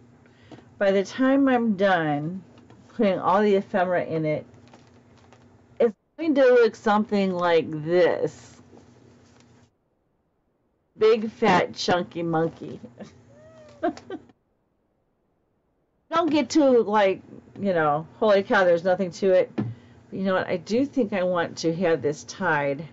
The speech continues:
for when I put the ribbon on it so that it's out of the way.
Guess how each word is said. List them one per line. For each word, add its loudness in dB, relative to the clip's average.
for -12
when -4
I -4
put -8
the -2
ribbon -2
on -4
it -8
so -6
that -4
it's -6
out 0
of -2
the -4
way. -8